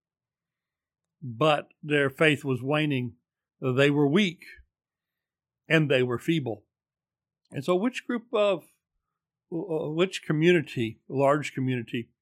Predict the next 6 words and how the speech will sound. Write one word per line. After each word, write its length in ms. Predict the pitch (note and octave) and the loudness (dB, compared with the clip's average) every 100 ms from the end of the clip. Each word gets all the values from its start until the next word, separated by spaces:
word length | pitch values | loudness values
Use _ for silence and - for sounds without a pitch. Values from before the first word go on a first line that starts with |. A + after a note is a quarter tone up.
| _ _ _ _ _ _ _ - | _ _ _ _ _ _ _ -6
of 180 | C#3+ C3 | -4 -2
Christians 580 | - A3 - C#3+ B2+ - | -2 -4 -2 -4 -4 -4
who 460 | D3+ C3+ C3 C3 B2+ _ _ _ B2+ | -2 -2 -2 -4 -8 _ _ _ -8
w-, 240 | A#2+ - | -6 -2
were 180 | C3+ B2+ | -2 2
Hebrews 720 | G#3 G3 E3+ D#3 F#3+ - | 2 4 4 4 2 -4